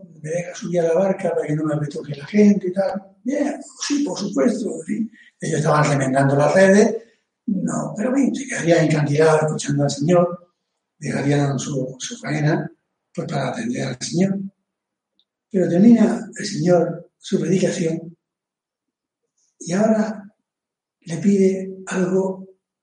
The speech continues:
más fuerte, y es, "Boga mar adentro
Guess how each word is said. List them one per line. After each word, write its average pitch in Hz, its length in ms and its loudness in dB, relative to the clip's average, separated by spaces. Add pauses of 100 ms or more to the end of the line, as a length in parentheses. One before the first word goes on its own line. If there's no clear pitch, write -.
(140)
más 185 680 -4 (800)
fuerte, - 560 2 (480)
y 202 200 4
es, - 400 -2 (500)
"Boga 202 540 4
mar 175 300 2
adentro - 520 -6